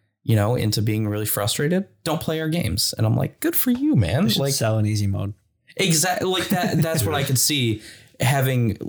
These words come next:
Speaker 1: almost like a, like, a microtransaction based thing for easy mode, you know, to, like, reduce enemy health by half. Like Dewey said, like,
Speaker 3: Yeah.
Speaker 1: a double health bar,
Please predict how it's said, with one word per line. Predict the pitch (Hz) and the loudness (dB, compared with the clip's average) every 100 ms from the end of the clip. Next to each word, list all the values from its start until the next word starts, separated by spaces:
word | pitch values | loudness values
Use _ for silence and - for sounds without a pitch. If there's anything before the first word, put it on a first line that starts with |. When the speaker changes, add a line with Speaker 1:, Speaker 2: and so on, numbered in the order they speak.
| - | -4
Speaker 1:
almost | - 127 120 - | -2 0 -2 -2
like | 123 117 | -4 -2
a, | 117 107 101 98 - - | 0 -2 -2 -4 -6 -6
like, | 117 110 | -4 0
a | |
microtransaction | 107 113 113 110 117 107 107 104 - 101 | 0 0 -2 -2 -2 -2 -2 -4 -2 0
based | 104 101 - | 0 -2 -2
thing | 110 101 101 - - _ | -2 0 -2 -6 -18 _
for | - 113 - | -4 -2 0
easy | 113 104 101 | 0 0 0
mode, | 82 - - - - | -2 -4 -8 -12 -4
you | 117 | 0
know, | 104 101 | 0 0
to, | 110 | -2
like, | 104 104 98 | -2 -4 -2
reduce | 113 110 107 101 - - _ _ _ _ _ _ _ | -2 0 0 0 -2 -6 _ _ _ _ _ _ _
enemy | 120 107 107 | 0 2 2
health | 101 110 104 | 0 -2 -4
by | - 95 | -6 -4
half. | 92 80 - - | -4 -6 -6 -4
Like | 117 110 | -2 0
Dewey | 113 107 101 | 0 0 0
said, | 101 101 | -2 -4
like, | 95 | -4
Speaker 3:
Yeah. | 92 85 82 | -4 -4 0
Speaker 1:
a | 107 | 0
double | 107 95 | 0 -2
health | 101 135 127 | 0 0 -2
bar, | 127 123 120 | -2 -2 -4